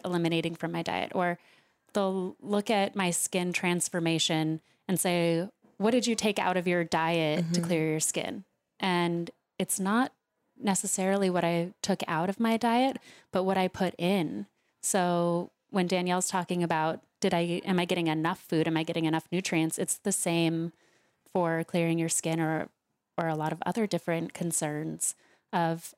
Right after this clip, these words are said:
Speaker 1: are we actually nourishing ourselves? Are we
Speaker 2: Mm-hmm.
Speaker 1: giving our bodies all of the nutrients it needs in order to really function at its best?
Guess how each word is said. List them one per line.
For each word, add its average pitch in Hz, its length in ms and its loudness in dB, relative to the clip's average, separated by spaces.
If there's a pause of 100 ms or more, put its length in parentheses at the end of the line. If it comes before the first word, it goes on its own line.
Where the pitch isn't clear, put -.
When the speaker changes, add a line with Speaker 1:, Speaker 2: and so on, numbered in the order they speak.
(380)
Speaker 1:
are 185 100 2
we 208 120 2
actually 190 400 2
nourishing 170 640 0
ourselves? - 580 -4 (100)
Are 180 120 8
we 220 100 6
Speaker 2:
Mm-hmm. 190 80 0
Speaker 1:
giving 214 260 4
our 214 120 2
bodies 165 480 0
all 175 180 0
of 175 100 -4
the 175 80 2
nutrients 170 800 0
it 175 140 -2
needs 165 420 0
in 175 240 0
order 180 280 0
to 185 200 -6
really 170 220 0
function 175 420 -2
at 165 140 0
its - 160 -4
best? - 580 -4